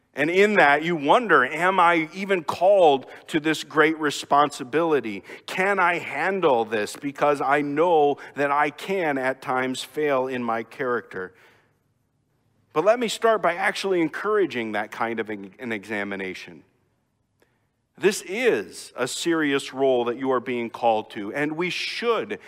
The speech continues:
be very concerned about our abilities to live into these roles. But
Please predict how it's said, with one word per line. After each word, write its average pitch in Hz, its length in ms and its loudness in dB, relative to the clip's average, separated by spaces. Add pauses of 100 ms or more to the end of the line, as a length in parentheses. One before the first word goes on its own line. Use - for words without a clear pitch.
(120)
be 170 140 -4
very 175 560 0
concerned 175 640 -4
about 143 320 2
our 147 180 4
abilities 156 640 -4
to 156 100 -6
live 147 280 -4
into 165 380 -6
these 120 320 -8
roles. 95 560 -8 (360)
But 139 500 0